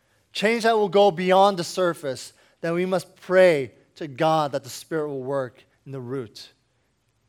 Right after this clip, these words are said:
that he will bring spiritual transformation. That is the only way, the only way that we can find true reconciliation, true peace,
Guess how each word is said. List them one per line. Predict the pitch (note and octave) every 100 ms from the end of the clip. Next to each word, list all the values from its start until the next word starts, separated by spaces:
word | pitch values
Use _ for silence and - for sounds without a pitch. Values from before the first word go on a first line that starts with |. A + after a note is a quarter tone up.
| _ _
that | - D3+
he | D3
will | D#3+
bring | C#3+ C#3+
spiritual | C3 - _ D3+ D3 - C3
transformation. | - C#3 B2 - A#2+ A#2 - A#2 B2 _ _ _ _ _ _ _ B2
That | D3 F#3 G#3
is | D#3
the | D#3 D#3
only | F#3+ C4 B3+
way, | A3 G#3 D#3+ A2+ - _ _
the | D#3 F3+ -
only | A#3 C4+ C4+
way | A#3 G3+ F#3 B2 G#2 _ _ _ _ _ _ _ _ _ _ _
that | D3+
we | D3+
can | F3 E3+
find | - E3 D3
true | - - F#3+ E3+
reconciliation, | D3 - C3+ D3+ C3 B2 A#2 - A#2+ A#2 _ _ _ _ -
true | - E3+ D#3+
peace, | D#3 B2+ A2 - -